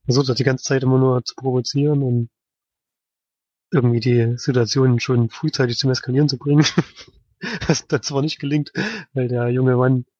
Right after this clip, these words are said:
immer sehr, sehr ruhig bleibt und sehr besonnen reagiert auf die ganzen seltsamen Dinge, die der Typ da von sich gibt. Aber den fand ich auf jeden Fall sehr, sehr, sehr, sehr cool.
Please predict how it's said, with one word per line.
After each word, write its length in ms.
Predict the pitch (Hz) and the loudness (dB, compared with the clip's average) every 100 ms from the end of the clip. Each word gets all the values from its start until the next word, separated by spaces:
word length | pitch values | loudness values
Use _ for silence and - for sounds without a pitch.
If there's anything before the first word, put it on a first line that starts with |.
| _ _ | _ _
immer 160 | 139 120 | 0 2
sehr, 160 | 135 139 | 4 2
sehr 120 | 120 | 0
ruhig 220 | 131 - | -2 -2
bleibt 420 | 123 123 135 - | 0 0 0 -2
und 340 | 131 120 120 - | 0 2 0 -2
sehr 400 | 131 120 120 120 | -2 -2 -2 -4
besonnen 360 | - 120 131 143 | -2 0 2 2
reagiert 540 | 127 120 107 139 135 _ - - _ _ - | 2 0 2 0 0 _ -20 -20 _ _ -10
auf 100 | 117 | -4
die 100 | 131 | 2
ganzen 420 | 123 117 117 113 _ - _ _ _ _ - | 2 2 2 0 _ -20 _ _ _ _ -6
seltsamen 480 | - 127 127 120 | 0 2 2 0
Dinge, 240 | 113 135 127 | 2 2 2
die 100 | 123 | 0
der 140 | 123 | -2
Typ 180 | 143 131 | -2 -2
da 100 | 120 | -2
von 160 | 131 131 | 0 -2
sich 160 | 120 | -2
gibt. 280 | 139 - - _ - - - _ _ _ _ _ _ _ | -6 -6 -18 _ -20 -20 -20 _ _ _ _ _ _ _
Aber 180 | - 123 | 0 2
den 140 | 127 123 | 4 4
fand 140 | 127 | 2
ich 60 | 120 | 2
auf 40 | |
jeden 120 | 117 | 2
Fall 100 | 120 | 0
sehr, 120 | 120 | 2
sehr, 140 | 135 120 165 | 0 0 -6
sehr, 180 | - 131 | -6 -4
sehr 140 | 131 - | -2 -2
cool. 260 | 135 131 | 0 0